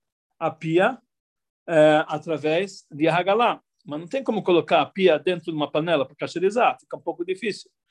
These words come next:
Então, a, existem outra fórmula de cacherizar, que se é chamado irui. Irui quer dizer a pessoa, é, é, a pessoa entorna sobre a pia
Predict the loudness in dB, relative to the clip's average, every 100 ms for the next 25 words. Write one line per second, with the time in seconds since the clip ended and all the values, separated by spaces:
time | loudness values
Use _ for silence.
0 | _ _ _ _ -8 2 4 4 0 0
1 | 0 2 2 2 0 0 -4 0 0 0
2 | 2 2 2 -10 -12 -12 -10 -8 -6 -4
3 | -2 -2 -4 -10 -16 -14 -12 -8 -6 -2
4 | -2 -2 -4 -6 _ _ _ _ -2 4
5 | 6 6 4 -6 -2 0 0 0 0 0
6 | 0 2 2 -4 -2 0 2 0 -6 -16
7 | -6 2 2 4 4 4 2 -6 -10 -10
8 | -4 -4 -2 0 0 0 -4 -4 -4 -4
9 | -6 -2 0 2